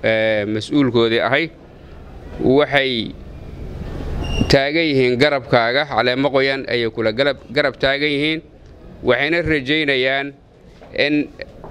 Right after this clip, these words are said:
ay, uu noqon doono maamulkaagu kii guulaysta biidnillaah.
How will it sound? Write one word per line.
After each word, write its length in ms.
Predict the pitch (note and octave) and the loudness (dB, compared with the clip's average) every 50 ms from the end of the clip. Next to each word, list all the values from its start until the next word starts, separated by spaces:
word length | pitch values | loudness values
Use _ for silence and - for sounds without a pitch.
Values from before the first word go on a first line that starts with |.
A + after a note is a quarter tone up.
| - - - - - - - - | -18 -18 -18 -18 -16 -10 -4 0
ay, 180 | - C3 C3+ C3 | 2 2 2 2
uu 240 | - - C#3 C3+ | 2 2 2 4
noqon 300 | C3+ C3 C#3 D3+ D3+ C#3+ B2+ | 4 2 2 2 2 2 2
doono 220 | C3 B2 A#2+ A#2+ | 2 2 2 2
maamulkaagu 680 | A#2+ C3 C#3+ C#3 C3+ C3 B2+ A#2+ B2+ A#2+ A#2 A#2 A2+ G#2+ | 2 2 2 2 2 0 0 2 2 0 2 0 -2 -4
kii 200 | - - C3+ C3 | -2 -2 -2 -2
guulaysta 500 | A#2 A2 A#2 A#2+ A#2 A2+ G#2+ - B2 G#2 | -2 -2 0 2 2 2 2 0 -2 0
biidnillaah. 600 | G#2 B2 B2 B2 B2+ B2 A#2+ B2 C3 C#3+ D3+ D#3 | 2 0 0 2 2 2 2 2 2 2 0 -2